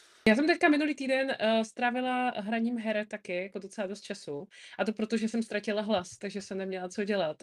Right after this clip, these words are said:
A nemohla jsem mluvit, vysílat a nic, nahrávat. Prostě to nešlo, tak jsem po dlouhé době zapla Steam a jela jsem.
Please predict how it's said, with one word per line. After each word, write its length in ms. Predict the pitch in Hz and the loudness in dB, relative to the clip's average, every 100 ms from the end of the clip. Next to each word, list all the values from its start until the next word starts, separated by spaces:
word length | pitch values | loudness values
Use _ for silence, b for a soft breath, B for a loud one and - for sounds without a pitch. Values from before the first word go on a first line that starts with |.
| - | -6
A 120 | 185 | -4
nemohla 240 | 185 175 | -2 -6
jsem 260 | 175 196 175 | -4 -4 -4
mluvit, 440 | 180 214 240 240 226 | -4 0 2 2 0
vysílat 520 | 190 - 214 202 214 | -4 -2 0 0 0
a 80 | 202 | -4
nic, 380 | 185 175 247 208 | -4 -4 -4 -4
nahrávat. 640 | 185 208 202 208 214 208 B B B B | 0 2 2 2 0 -2 B B B B
Prostě 220 | 220 233 | -8 -4
to 100 | 233 | 0
nešlo, 500 | 220 185 - 277 269 | 2 0 -2 -2 -2
tak 180 | 240 240 | -4 -6
jsem 440 | - 226 220 220 220 _ _ | -4 -2 0 0 -4 _ _
po 80 | 233 | -2
dlouhé 240 | 220 240 | 2 2
době 220 | 220 208 220 | 2 0 -2
zapla 260 | 220 226 | -2 -4
Steam 360 | 226 - 202 208 | -4 -6 -6 -6
a 120 | - 190 190 190 | -6 -4 -4 -4
jela 200 | 196 165 | -4 -6
jsem. 280 | 160 165 | -6 -8